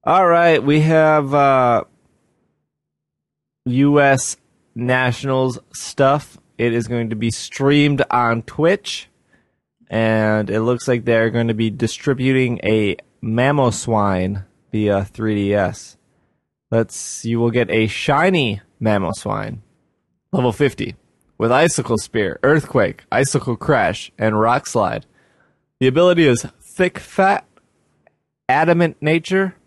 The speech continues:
ho-, holding a choice scarf. You do not need to be playing in the tournament to get said Pokemon. Uh, let's start with that.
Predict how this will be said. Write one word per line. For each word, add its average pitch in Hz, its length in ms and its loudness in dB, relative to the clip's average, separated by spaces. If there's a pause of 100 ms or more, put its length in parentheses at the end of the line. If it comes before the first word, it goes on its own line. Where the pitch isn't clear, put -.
(180)
ho-, 180 260 2
holding 254 800 0 (260)
a 160 120 4
choice 156 560 0
scarf. 95 680 -2 (880)
You 110 180 0
do 117 60 0
not 123 200 0
need 127 180 -4
to 127 60 -4
be 131 120 0
playing 147 340 0
in 147 60 -4
the 151 60 -4
tournament 190 500 -2
to 165 100 -4
get 156 240 0 (200)
said 139 360 -4
Pokemon. 180 560 0 (1400)
Uh, 120 560 2
let's 123 200 -2
start 123 180 2
with 113 120 0
that. 95 280 2